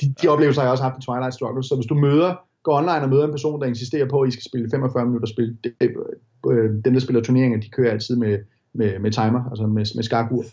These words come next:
Speaker 1: Så har du,
Speaker 2: Ja.
Speaker 1: så har du typisk femogfyrre minutter til din tur, og modstanderen har femogfyrre minutter til sin tur. Øh, hvis folk insisterer meget på det, og, og så videre, så, så kan du som regel godt regne med, at du, øh, og, og det tal, der står ud for personen, er rimelig højt, så kan det godt være, at du skal vinde den anden.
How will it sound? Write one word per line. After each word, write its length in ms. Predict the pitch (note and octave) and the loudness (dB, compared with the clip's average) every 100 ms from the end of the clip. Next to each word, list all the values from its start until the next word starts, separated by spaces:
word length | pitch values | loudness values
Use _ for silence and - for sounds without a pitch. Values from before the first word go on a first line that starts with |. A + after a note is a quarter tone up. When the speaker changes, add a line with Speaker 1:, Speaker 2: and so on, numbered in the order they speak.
| _ _ - | _ _ -4
Speaker 1:
Så 100 | B2+ | 0
har 120 | C3+ | 4
du, 220 | B2+ G#2+ - | 2 0 -4
Speaker 2:
Ja. 60 | |
Speaker 1:
så 40 | B2 | -4
har 100 | A#2+ | 0
du 300 | A#2 G#2+ G#2 | 0 0 -2
typisk 260 | - A#2 A2 | -4 -4 0
femogfyrre 340 | B2 A2+ A2+ | 0 0 2
minutter 280 | A2 A2+ A#2+ | 2 4 2
til 160 | A#2 A2 | -2 -6
din 140 | - | -4
tur, 180 | A2+ A2+ | -2 0
og 60 | |
modstanderen 300 | A2+ A2+ A2+ A2 | 0 0 2 2
har 40 | |
femogfyrre 300 | A#2 A#2 A2+ | 2 0 0
minutter 240 | A2 A2 A#2 | 2 2 0
til 140 | - | -4
sin 300 | - - A#2 | -10 -8 -4
tur. 280 | A2 A2 A2 _ _ _ _ B2 | 0 0 -2 _ _ _ _ -2
Øh, 40 | |
hvis 140 | A#2 | 0
folk 200 | A2+ C#3+ | 2 2
insisterer 380 | C#3 B2 A2 D3 | 2 2 2 2
meget 240 | C3 D3 C#3+ | 2 0 2
på 60 | |
det, 180 | B2+ C3+ | 0 0
og, 420 | - A#2 G#2+ G#2+ A2 | -4 -8 -8 -10 -12
og 120 | A#2 | -12
så 100 | A2+ | -6
videre, 180 | A#2 A#2+ | -4 -4
så, 140 | C3 B2+ | -6 -8
så 200 | - C3+ | -4 0
kan 120 | C#3+ | 2
du 60 | |
som 100 | B2+ | 2
regel 120 | C3 C3+ | 4 4
godt 140 | C3+ | 2
regne 160 | B2 C3+ | 0 0
med, 80 | C3+ | -2
at 60 | |
du, 200 | C3 A#2+ | -2 -2
øh, 60 | A#2 - _ | -2 -8 _
og, 140 | - C3 | -6 -4
og 160 | B2+ B2+ | -2 -4
det 100 | C3 | 0
tal, 160 | D#3 | 2
der 60 | C#3+ | 2
står 160 | C3+ C3 | 2 2
ud 120 | C3 | 0
for 60 | |
personen, 320 | B2+ B2 C3+ B2+ | -2 -4 -4 -4
er 40 | |
rimelig 220 | B2 C3 | -4 -4
højt, 180 | B2 A2+ | -6 -6
så 60 | C3 | -4
kan 40 | |
det 80 | A#2+ | -2
godt 100 | A2 | -2
være, 60 | A2+ | -2
at 40 | |
du 40 | A2+ | -4
skal 140 | A2+ | -4
vinde 140 | A#2 | -4
den 60 | A#2 | -4
anden. 200 | G#2+ A2 | -6 -8